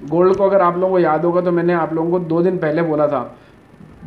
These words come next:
गोल्ड में बहुत खतरनाक मोमेंटम डेवलप होने वाला है। दो सौ तीन सौ ऊपर, दो सौ तीन सौ नीचे, सबको मारेगा दोनों तरफ, वो किसी को नहीं देखेगा वो। तो गोल्ड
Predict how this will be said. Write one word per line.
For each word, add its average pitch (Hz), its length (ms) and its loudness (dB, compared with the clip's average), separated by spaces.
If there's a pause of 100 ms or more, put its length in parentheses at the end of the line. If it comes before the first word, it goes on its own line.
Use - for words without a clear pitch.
(120)
गोल्ड 175 260 4
में 190 200 2
बहुत 170 260 -4
खतरनाक 160 380 -2
मोमेंटम 160 500 -2
डेवलप 143 300 -2
होने 143 160 -4
वाला 131 200 -4
है। 123 280 -10
दो 143 160 -2
सौ 160 120 -6
तीन 151 220 -8
सौ 147 140 -6
ऊपर, 143 300 -4
दो 151 200 -6
सौ 160 140 -6
तीन 151 220 -8
सौ 143 100 -6
नीचे, 143 400 -8
सबको 180 400 -4
मारेगा 156 380 -2
दोनों 147 260 -6
तरफ, 127 200 -6
वो 123 160 -8
किसी 151 260 -8
को 170 100 -4
नहीं 160 140 -2
देखेगा 123 360 -4
वो। 107 200 -6 (1120)
तो 180 140 2
गोल्ड 185 400 4